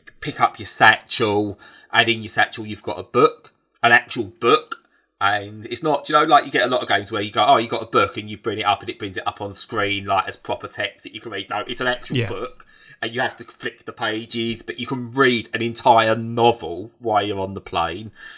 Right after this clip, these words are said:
Speaker 1: Um, you can get out a biro and draw on anything. So if it's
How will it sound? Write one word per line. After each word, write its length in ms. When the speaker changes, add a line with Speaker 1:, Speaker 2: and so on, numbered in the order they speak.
Speaker 1:
Um, 380
you 120
can 120
get 160
out 160
a 40
biro 540
and 220
draw 360
on 140
anything. 560
So 260
if 200
it's 140